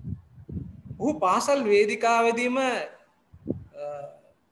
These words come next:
මාදල් ඇදීම කියලා වේදිකා නාට්‍යයෙන් තමයි අත්පොත් තබන්නේ, ගීත නාටකය.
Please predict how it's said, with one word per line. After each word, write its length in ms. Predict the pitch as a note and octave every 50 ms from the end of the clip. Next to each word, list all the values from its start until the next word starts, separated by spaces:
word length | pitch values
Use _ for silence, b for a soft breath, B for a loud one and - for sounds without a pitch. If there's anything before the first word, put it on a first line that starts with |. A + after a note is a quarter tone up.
| _ _ _ _ _ - _ - - - _ _ _ _ _ _ _ _ _ _ _ _ _ _ -
මාදල් 600 | D3+ D3+ E3+ G3 A3+ B3+ B3 B3 C4 C4 B3+ B3
ඇදීම 340 | A#3+ A3+ A3 B3 B3+ B3 B3 A#3+
කියලා 320 | B3 B3 B3 B3+ B3+ A#3+
වේදිකා 460 | A3 A3 A3+ A#3 A3+ A3+ A#3 A#3 A#3
නාට්‍යයෙන් 520 | A3 G#3+ G#3+ A3 G#3+ G#3+ - A3+ A3+ A3 A3
තමයි 260 | A3 G#3+ A3 A3 G3+
අත්පොත් 360 | F3+ F3 F3+ - - G#3 G3+ -
තබන්නේ, 440 | - F3+ D#3+ D#3+ D3+ C3+ B2 - -
ගීත 220 | - F3 G3 G3 G3
නාටකය. 480 | G3 F#3+ F#3 F3+ E3+ E3+ C#3+ C3+ -